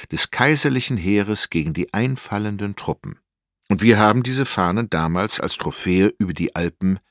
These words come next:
hierher geschleppt. Deshalb sehen sie auch etwas, äh, na ja, sagen wir, mitgenommen aus. Mitgenommen im wahrsten Sinne des Wortes. Aber das macht nichts.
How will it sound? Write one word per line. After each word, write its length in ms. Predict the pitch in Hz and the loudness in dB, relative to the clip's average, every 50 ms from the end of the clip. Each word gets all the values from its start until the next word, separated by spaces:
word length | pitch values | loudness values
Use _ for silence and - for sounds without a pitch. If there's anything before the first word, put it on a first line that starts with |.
| _ _ _ | _ _ _
hierher 420 | - - 123 110 - 78 57 55 | 2 2 2 4 2 -2 -4 -4
geschleppt. 580 | - - - - - - - - - - - _ _ _ _ _ _ _ _ _ _ _ _ _ _ _ _ _ _ - - - - - - - - | -6 -8 -10 -10 -10 -12 -16 -16 -16 -18 -18 _ _ _ _ _ _ _ _ _ _ _ _ _ _ _ _ _ _ -16 -14 -12 -10 -10 -6 2 4
Deshalb 420 | 139 139 - - 180 180 160 - | 6 6 8 8 6 6 6 6
sehen 180 | - 160 160 160 | 6 6 6 6
sie 200 | 156 170 156 113 | 6 4 4 4
auch 140 | 151 139 | 2 0
etwas, 600 | 156 - 143 139 - - 147 151 147 143 - - | 2 2 2 2 0 0 0 2 2 2 2 0
äh, 220 | - - - 143 147 | -2 -2 -4 -4 -2
na 160 | 147 147 151 | 0 0 2
ja, 420 | 165 185 208 220 226 214 208 196 - 175 | 2 0 0 -2 -4 -4 -6 -8 -8 -10
sagen 480 | - 160 170 185 190 208 214 214 196 180 | -8 -6 -4 -4 -4 -4 -4 -6 -6 -4
wir, 380 | 175 175 170 170 170 165 156 - - - - - - - - - _ - | -4 -2 0 0 0 -2 -2 -4 -8 -18 -20 -20 -20 -20 -20 -20 _ -2
mitgenommen 840 | - 214 220 - - - - - 65 69 73 69 60 60 60 58 - | 0 0 0 0 -2 -2 0 0 0 -2 -4 -6 -8 -10 -12 -12 -10
aus. 600 | - 71 57 50 50 - - - - - - - - _ _ _ _ _ _ _ - | -10 -8 -8 -8 -8 -8 -8 -6 -6 -8 -10 -12 -16 _ _ _ _ _ _ _ -2
Mitgenommen 800 | 180 196 - - - - - - - 76 78 80 90 104 117 | -2 -2 -2 -4 -10 -8 -6 -6 -6 -6 -6 -6 -6 -6 -4
im 140 | 113 113 104 | -6 -4 -4
wahrsten 400 | 104 98 104 - - - 117 101 | -4 -4 -2 -4 -4 -4 -6 -6
Sinne 340 | 90 92 95 98 104 110 113 | -4 -2 -2 0 -2 -2 -4
des 280 | 123 127 123 - - | -6 -6 -6 -8 -8
Wortes. 600 | - 170 160 117 - - - - - - - - _ _ - - - - - _ _ _ _ _ _ _ _ _ _ _ _ _ _ - | -8 -10 -10 -10 -12 -14 -14 -12 -10 -10 -10 -12 _ _ -20 -20 -20 -20 -20 _ _ _ _ _ _ _ _ _ _ _ _ _ _ -2
Aber 540 | 92 90 90 90 78 87 90 87 90 - - - | 2 2 2 2 2 2 2 2 2 0 -2 -2
das 240 | 101 127 131 - - | 0 0 0 0 -2
macht 260 | 92 - - - - | -4 -4 -4 -8 -12
nichts. 420 | 57 55 - - - - - - | -12 -12 -12 -10 -6 -6 -6 -6